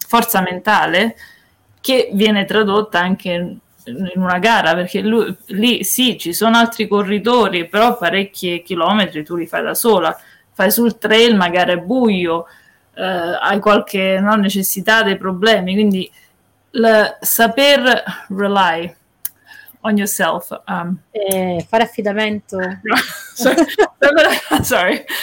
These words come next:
Speaker 1: Sa-, saper fare affidamento su se stessa e sulle proprie capacità di affrontare e risolvere una situazione è uguale sia nel lavoro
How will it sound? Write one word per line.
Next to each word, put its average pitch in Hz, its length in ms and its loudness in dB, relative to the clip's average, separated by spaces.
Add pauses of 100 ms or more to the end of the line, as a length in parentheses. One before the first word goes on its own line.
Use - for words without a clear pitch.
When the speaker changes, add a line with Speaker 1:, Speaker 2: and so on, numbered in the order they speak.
(220)
Speaker 1:
Sa-, 220 360 -6
saper 254 380 0
fare 254 200 2
affidamento 233 600 -2
su 202 60 -6
se 214 120 -2
stessa 214 760 -2
e 196 160 -6
sulle 196 320 -4
proprie 220 320 0
capacità 196 720 -2
di 190 360 -4
affrontare 208 760 -2
e 185 40 -8
risolvere 196 400 -4
una 185 80 -4
situazione 196 760 -6 (360)
è 220 100 -4
uguale 202 440 2
sia 185 340 0
nel 180 260 -6
lavoro 208 800 0